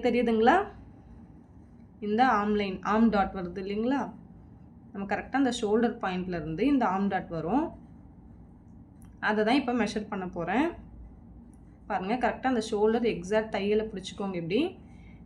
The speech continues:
கரெக்டா நீட்டா பிளேஸ் பண்ணிக்கிட்டு உங்களுடைய இன்ச் டேப்பை எடுத்துக்கோங்க.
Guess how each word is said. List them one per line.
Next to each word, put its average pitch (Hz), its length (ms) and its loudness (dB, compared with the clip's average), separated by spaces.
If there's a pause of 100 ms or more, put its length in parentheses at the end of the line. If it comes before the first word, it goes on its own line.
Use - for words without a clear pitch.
(120)
கரெக்டா 214 300 0 (100)
நீட்டா 226 240 4 (120)
பிளேஸ் 220 280 4
பண்ணிக்கிட்டு 175 400 -6 (240)
உங்களுடைய 208 380 0
இன்ச் 220 240 0
டேப்பை 254 280 2
எடுத்துக்கோங்க. 190 520 -4